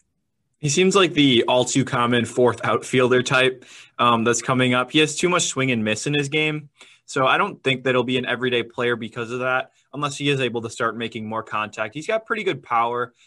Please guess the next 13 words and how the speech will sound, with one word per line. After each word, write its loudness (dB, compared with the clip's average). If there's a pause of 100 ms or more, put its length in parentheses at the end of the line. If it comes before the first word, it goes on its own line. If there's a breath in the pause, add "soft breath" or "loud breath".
(120)
good -8
speed, -8
but -8
the -8
contact, -4 (120)
uh, -6
just -12
hasn't -4
really -6
developed -8
well -6 (300 soft breath)
since -14
he, -8